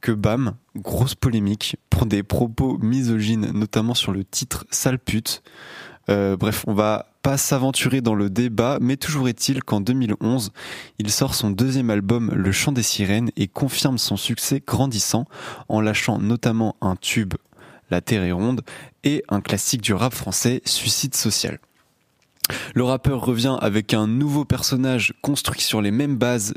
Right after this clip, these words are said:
mais en plus adulte et révolté. Cet album est considéré comme le plus engagé du rappeur, même si ça n'a jamais été quelque chose, euh, qu'il a ren-, qu'il a revendiqué haut et fort, pardon.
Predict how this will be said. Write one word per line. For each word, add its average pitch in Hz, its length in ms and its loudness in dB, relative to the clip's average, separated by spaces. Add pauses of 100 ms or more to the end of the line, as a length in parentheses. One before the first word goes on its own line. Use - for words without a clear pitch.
mais 127 280 0 (180)
en - 180 -2
plus 156 300 0
adulte 127 540 0
et 160 100 2
révolté. 113 560 0 (360)
Cet - 220 0
album 131 520 2 (160)
est 120 80 2
considéré 120 680 0
comme 135 300 0
le 104 100 2
plus 170 300 0
engagé 123 320 2
du 110 140 0
rappeur, 131 480 2
même 123 320 0
si 139 180 -2
ça 131 180 -2
n'a 104 140 0
jamais 110 240 -2
été 123 160 -6
quelque 127 320 -6
chose, 135 400 -2 (480)
euh, 95 160 2
qu'il 110 200 -2
a 113 40 4
ren-, 110 300 0
qu'il - 180 -4
a 107 60 0
revendiqué 131 640 0
haut 143 140 0
et 120 60 0
fort, - 300 -6
pardon. - 280 -8